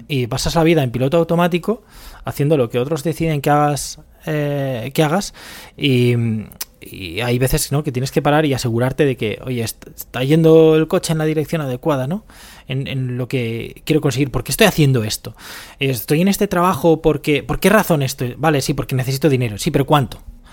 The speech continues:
¿Hasta cuándo? Eh, ponte una, o sea, si no te mola tu trabajo, eh,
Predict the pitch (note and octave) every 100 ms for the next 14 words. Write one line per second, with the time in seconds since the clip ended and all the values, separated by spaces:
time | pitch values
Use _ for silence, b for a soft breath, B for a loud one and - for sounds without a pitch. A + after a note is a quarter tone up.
0 | B B2+ C3 D#3+ D3+ G#2 F2+ - b b
1 | b b b b - B2 A#2+ A#2 A2+ A2
2 | G#2 A2+ E2 G#2+ A#2+ E3 E3+ D#3+ B2+ A2
3 | C3+ C3 B2+ C3+ F3 D#3 D3 D3+ C#3+ C#3+
4 | C3+ C3+ - G3+ G#3 - B2 A#2 A2+ G#2+